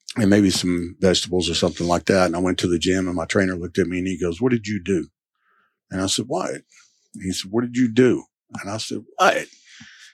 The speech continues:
And he said, "You changed something in your nutrition. What did you change?" And I said, "Well, I just stopped taking carbohydrates." And he said, "Well,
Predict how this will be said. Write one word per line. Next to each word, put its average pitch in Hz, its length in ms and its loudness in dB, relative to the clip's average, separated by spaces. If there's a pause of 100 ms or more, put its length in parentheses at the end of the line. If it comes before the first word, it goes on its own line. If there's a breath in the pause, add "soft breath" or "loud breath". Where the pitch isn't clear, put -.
(140 loud breath)
And 95 120 0
he 110 120 6
said, 101 360 4
"You 120 240 4
changed 131 400 4
something 101 360 4
in 98 160 4
your 95 120 2
nutrition. 92 580 2
What 101 160 0
did 92 160 0
you 90 100 -2
change?" 98 540 -4
And 107 100 -4
I 123 40 0
said, 180 200 0
"Well, 98 120 0
I - 20 0
just - 200 -6
stopped - 240 0
taking 92 260 2
carbohydrates." 87 800 -2
And 95 80 -6
he 98 100 -4
said, 101 220 0
"Well, 101 260 -2